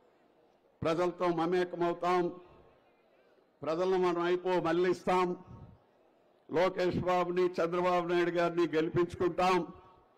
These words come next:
మళ్ళీ ఈ రాష్ట్రాన్ని అభివృద్ధి పదంలోనూ హరిజన, గిరిజన, బలహీన, బడుగు వర్గాలు, పేదలు ఎవరైతే ఉన్నారో వాళ్ళందరికీ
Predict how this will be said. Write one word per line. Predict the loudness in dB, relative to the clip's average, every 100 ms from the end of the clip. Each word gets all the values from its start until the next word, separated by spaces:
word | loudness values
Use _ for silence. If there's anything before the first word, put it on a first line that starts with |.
| _ _ _ _ _ _ _ _
మళ్ళీ | -2 0 2 2 0 -4 -12 -14 -4 0
ఈ | 2
రాష్ట్రాన్ని | 2 0 0 0 2 2 2
అభివృద్ధి | 2 0 -2 -2
పదంలోనూ | 0 4 4 4 4 4 2 -2 -20 -20 _ _ _ _ -20 -20 _ _ _ _ _ _ -8
హరిజన, | 0 2 2 2 2 2
గిరిజన, | 2 2 0 0 0 2
బలహీన, | 2 4 2 2 0 2
బడుగు | 2 2 2 2
వర్గాలు, | 2 0 2 2 2 0 -2 -16 -20 -20 _ -20 _ _ _ -2
పేదలు | 0 2 2 2
ఎవరైతే | 2 0 0 0 0
ఉన్నారో | 0 0 2 4 4 2 0 -8 -20 -20 _ _ _ -12
వాళ్ళందరికీ | -2 2 2 2 0 0 -4 -2 0